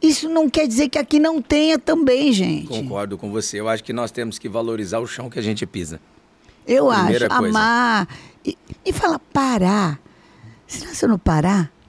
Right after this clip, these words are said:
Speaker 2: Pará, eu amo Pará. Morei no Pará.
Speaker 1: Como é que você
Speaker 2: Meu
Speaker 1: foi
Speaker 2: pai
Speaker 1: parar
Speaker 2: mo-, meu
Speaker 1: no
Speaker 2: pa-,
Speaker 1: Pará?
Speaker 2: meu pai mora no Pará.
Speaker 1: É mesmo?
Speaker 2: Meu pai sempre buscou.
Speaker 1: Belém?
Speaker 2: Não, meu pai mora em Parauapebas.
Speaker 1: Aonde
Speaker 2: O
Speaker 1: é?
Speaker 2: meu
Speaker 1: Como é que
Speaker 2: pa-,
Speaker 1: fica?
Speaker 2: Pará
Speaker 1: Sul, no-,
Speaker 2: é
Speaker 1: sul,
Speaker 2: sul,
Speaker 1: norte?
Speaker 2: é o sul do estado do Pará.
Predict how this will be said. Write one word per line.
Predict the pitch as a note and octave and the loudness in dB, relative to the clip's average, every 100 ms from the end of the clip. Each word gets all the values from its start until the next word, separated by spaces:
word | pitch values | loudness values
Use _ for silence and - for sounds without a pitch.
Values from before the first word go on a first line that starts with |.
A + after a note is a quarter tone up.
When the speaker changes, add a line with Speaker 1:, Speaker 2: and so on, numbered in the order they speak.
| - _ _ _ | -20 _ _ _
Speaker 2:
Pará, | G#2+ G#2+ | -4 -2
eu | D#3+ C#3+ | 0 0
amo | E3 C3 | -2 -6
Pará. | F#2 F2+ E2 | -8 -8 -12
Morei | G#2+ A#2 A2+ D3 | -6 -2 -2 -2
no | A#2+ | -4
Pará. | - E2+ E2+ - | -8 -8 -10 -6
Speaker 1:
Como | - | -2
é | D#4+ | -2
que | - | 0
você | C4+ | 0
Speaker 2:
Meu | B3+ | 2
Speaker 1:
foi | G#3+ | 2
Speaker 2:
pai | - G#3 | 2 4
Speaker 1:
parar | G3+ G3+ G#3+ | 4 2 -2
Speaker 2:
mo-, | - | 0
meu | D#3+ | 2
Speaker 1:
no | G3 | 2
Speaker 2:
pa-, | F3+ | 2
Speaker 1:
Pará? | F#3 E3+ D#3 | 2 2 2
Speaker 2:
meu | D#3 | 0
pai | - - G#3+ | 2 0 0
mora | E3+ F3+ G#3 | 0 0 0
no | D3+ | -2
Pará. | A#2 G#2 F2 - - _ _ - | -2 -2 -2 -6 -18 _ _ 0
Speaker 1:
É | B3 | 2
mesmo? | A3 C4+ G3+ G3 | 4 4 2 -2
Speaker 2:
Meu | - D#3+ | -2 -2
pai | D#3 G#3 | 0 -2
sempre | - A3 G#3+ | 0 -2 -2
buscou. | F3+ - | -4 2
Speaker 1:
Belém? | G#3+ B3 A#3+ C#4 F#3 - - | 2 2 2 0 -2 -4 -8
Speaker 2:
Não, | C#3+ B2+ | -4 -2
meu | B2 | -2
pai | - C3+ | 0 -2
mora | C3+ C3 C3+ | 0 0 0
em | C#3 | -2
Parauapebas. | B2 C3 C#3 F3 - A#2+ F#2 D#2+ - - _ _ _ _ | -2 -2 0 0 0 -2 -2 -6 -14 -18 _ _ _ _
Speaker 1:
Aonde | D4 F4 - - | -2 -2 -2 -2
Speaker 2:
O | |
Speaker 1:
é? | - | 0
Speaker 2:
meu | - | 0
Speaker 1:
Como | D3+ A#3 | 0 -2
é | |
que | - | -2
Speaker 2:
pa-, | |
Speaker 1:
fica? | A3+ F3+ | -2 0
Speaker 2:
Pará | F#3+ F3+ | 2 4
Speaker 1:
Sul, | B3+ C4 | 4 2
no-, | G#3+ F#3 | 0 -2
Speaker 2:
é | F#3 | 0
Speaker 1:
sul, | - C4 | 2 4
Speaker 2:
sul, | A#3 | 4
Speaker 1:
norte? | - G#3+ G#3+ D#3+ | 4 2 2 0
Speaker 2:
é | |
o | E3 | -2
sul | - - A#3+ | -2 -4 -4
do | G#3 | -6
estado | - E3+ E3+ | -2 -2 -2
do | E3 | -4
Pará. | E3 C3 G2+ | -2 -2 -4